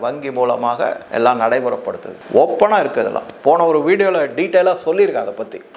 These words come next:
அதன் மூலமாகத்தான் நம்மள இந்தியாவுல ரெண்டு பக்கத்துல, ஒண்ணு வந்து கோல்டன் கிரசன்ட் அப்படின்னுவாங்க, இன்னொன்னு வந்து கோல்டன் ட்ரையாங்கிள் அப்படின்னுவாங்க. இந்த கோல்டன் ட்ரையாங்கிள்ல மாட்டிக்கிட்டு இருக்கிறது தான் மியான்மர். அந்த மியான்மருக்கு பார்டர்ல இருக்கக்கூடியதான்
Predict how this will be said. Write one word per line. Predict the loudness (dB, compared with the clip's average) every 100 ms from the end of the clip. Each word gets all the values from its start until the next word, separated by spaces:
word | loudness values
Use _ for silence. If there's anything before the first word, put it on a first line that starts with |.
| -4
அதன் | 2 2 4 2 2
மூலமாகத்தான் | 4 4 2 0 0 -2 -2 -6 -4
நம்மள | -6 -4 -4 -2 -4
இந்தியாவுல | -4 0 2 2 0
ரெண்டு | 0 -2 -2 -4
பக்கத்துல, | -2 -2 -2 -2 0 0 0
ஒண்ணு | -4 -2
வந்து | -2 -2 0
கோல்டன் | 2 2 0 -4 -2
கிரசன்ட் | 0 0 -2 -2 -4
அப்படின்னுவாங்க, | -6 -6 -6 -4 -4 -4
இன்னொன்னு | -6 -4 -4
வந்து | -4 -4
கோல்டன் | 0 0 2 -4 0
ட்ரையாங்கிள் | 2 2 0 -2 -2 -2
அப்படின்னுவாங்க. | -4 -8 -10 -12 -16 -10 -2
இந்த | 2 2
கோல்டன் | 4 4 4 4 2 2
ட்ரையாங்கிள்ல | 2 2 2 -4 -4 -2 -2 -2
மாட்டிக்கிட்டு | -4 -4 -10 -10
இருக்கிறது | -8 -6 -6 -2
தான் | -2 -2 -6 -14 -2
மியான்மர். | 0 0 -2 -4 -6 -20 -14 -2
அந்த | 0 2 2
மியான்மருக்கு | 2 2 0 0 0 -4 -2 2
பார்டர்ல | 2 0 -2 -2 -4
இருக்கக்கூடியதான் | -6 -10 -10 -6 -2 -2 -2